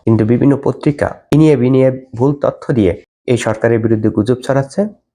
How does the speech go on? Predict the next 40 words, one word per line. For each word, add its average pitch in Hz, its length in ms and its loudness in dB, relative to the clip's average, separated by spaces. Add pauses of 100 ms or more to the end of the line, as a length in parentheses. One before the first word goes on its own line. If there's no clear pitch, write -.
(180)
সেগুলো 120 300 0
নিয়ে 113 180 4
তার 101 220 -2
কোনো 117 240 0
ভ্রুক্ষেপ 95 420 -2
নেই। 90 140 0 (440)
এবং 131 200 2
কিছু 180 200 0
কিছু 185 180 0
ক্ষেত্রে 175 340 -2
তিনি 135 240 2
ওই 127 100 2
সকল 127 280 -2
পত্রিকার 143 520 -4
পক্ষেই 131 320 -2
অবস্থান 95 380 -2
করেন। 90 220 0 (460)
এই 170 120 0
সময় 170 280 2
এসে 95 180 -2
কালের 123 260 0
কণ্ঠের 131 280 -4
বিরুদ্ধে 127 340 0
কোনো 127 220 0
ধরনের 131 220 0
ব্যবস্থা 123 320 0
তো - 140 -8
তিনি 131 180 0 (100)
নেবেন 156 280 4
বলে 160 140 2
আশা 151 180 -2
করছি 160 280 -4
না, 104 100 4 (240)
এমনকি 123 360 -2
কালের 113 240 -2
কণ্ঠের 117 280 -2
পক্ষে 120 260 -2
অবস্থান 87 320 -2
নিতে 85 180 -6
পারেন। 87 240 -2